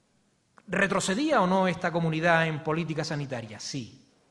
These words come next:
¿Saben en cuánto en el último presupuesto que hizo cuando gobernaba el P P aquí? En trescientos veinte millones de euros.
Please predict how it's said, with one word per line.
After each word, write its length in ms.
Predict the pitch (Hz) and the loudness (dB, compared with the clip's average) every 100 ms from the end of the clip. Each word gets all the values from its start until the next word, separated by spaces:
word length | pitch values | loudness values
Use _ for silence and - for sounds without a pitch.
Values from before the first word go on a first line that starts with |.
| _ _ | _ _
¿Saben 300 | - 240 254 | -2 2 2
en 100 | 226 | 2
cuánto 420 | - 262 220 208 | 4 4 6 2
en 80 | 196 | 2
el 60 | 208 | 0
último 320 | 214 196 208 | 0 0 0
presupuesto 560 | 180 185 220 220 208 | 0 2 2 2 -2
que 100 | 185 | 0
hizo 580 | 185 233 220 185 - - - | 0 2 2 0 -2 -10 -6
cuando 180 | 147 | -4
gobernaba 400 | 143 143 165 190 | -2 -2 -2 0
el 80 | 180 | -2
P 100 | 180 | -4
P 160 | 180 175 | -4 -4
aquí? 200 | 180 269 - - - - - - - _ _ _ | -4 -12 -18 -20 -20 -20 -20 -20 -20 _ _ _
En 160 | - 151 | -8 -6
trescientos 500 | 131 - 175 175 147 | -6 -6 -4 -4 -4
veinte 300 | 135 143 151 | -4 -4 -6
millones 340 | 113 113 113 | -8 -8 -10
de 100 | 104 | -12
euros. 260 | 95 98 | -16 -18